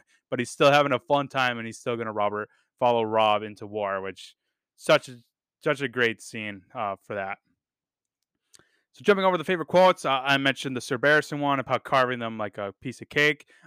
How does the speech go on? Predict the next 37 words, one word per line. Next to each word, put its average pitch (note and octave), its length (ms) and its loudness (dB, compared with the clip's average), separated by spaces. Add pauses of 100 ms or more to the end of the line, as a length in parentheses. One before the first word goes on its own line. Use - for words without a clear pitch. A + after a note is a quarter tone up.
Um, G#2 520 -4 (360)
I C3 60 2
have C3 80 4
one C3+ 140 2
from A#2 240 -10
Varys. D#3+ 520 4
Uh, A2+ 300 4 (100)
"When C3 120 -6
you C#3+ 80 -2
look F#3 160 -2
at F#3+ 120 -6
me, D#3 260 -4
do B2 120 -10
you A#2 60 -10
see - 220 -8
a A2+ 40 -8
hero?" E3+ 400 0 (320)
I A2 100 -6
mean, A2+ 240 -4
he's G2+ 160 -18
not C#3 180 2
wrong. A2 340 0 (260)
I A#2+ 40 -12
mean, A2+ 140 -8
the G#2+ 60 -6
guy B2 320 2
is, A2 200 -4 (360)
like B2 240 -4
a B2 60 -4
lot A#2 220 -2
of A#2 80 -8
people A2+ 260 -12
in G#2+ 80 -12
this G#2 140 -20
world, G#2+ 300 -8
is, G2 260 -16 (520)
his B2 360 -6